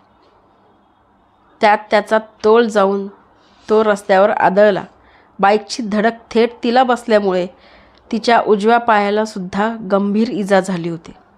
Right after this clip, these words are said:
त्यावेळी तिथे उपस्थित असलेल्या पादचाऱ्यांनी त्या दोघांनाही तात्काळ जवळच्या हॉस्पिटलमध्ये उपचारासाठी भरती केले.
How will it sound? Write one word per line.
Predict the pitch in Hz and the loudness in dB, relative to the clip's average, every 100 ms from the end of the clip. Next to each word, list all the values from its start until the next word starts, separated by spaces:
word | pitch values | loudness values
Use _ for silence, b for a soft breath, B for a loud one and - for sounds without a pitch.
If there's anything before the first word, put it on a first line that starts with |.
| _ _ _ _ _ _ _ _ _ | _ _ _ _ _ _ _ _ _
त्यावेळी | 190 180 190 185 196 | 2 2 4 2 0
तिथे | 196 190 202 | -4 -10 -8
उपस्थित | - - - 196 - 240 - | -10 -8 -4 -4 -4 -8 -6
असलेल्या | 196 - 202 208 | -8 -2 0 0
पादचाऱ्यांनी | 208 185 196 220 220 202 196 202 196 196 B B | 2 0 0 -2 0 2 0 0 -6 -8 B B
त्या | 220 | 0
दोघांनाही | 208 202 202 226 240 202 247 233 | 2 0 0 0 0 -4 -6 -2
तात्काळ | 196 - - 233 | -2 -2 0 0
जवळच्या | 220 208 202 214 262 | 0 -2 -2 -2 -2
हॉस्पिटलमध्ये | 240 196 - 196 196 196 190 190 175 - b b - | -2 -4 -8 -6 -4 -2 -2 -4 -6 -10 b b -12
उपचारासाठी | 196 214 196 208 214 208 | -6 -2 0 0 -2 -2
भरती | 208 196 175 180 | -4 -4 -6 -8
केले. | 170 147 | -8 -10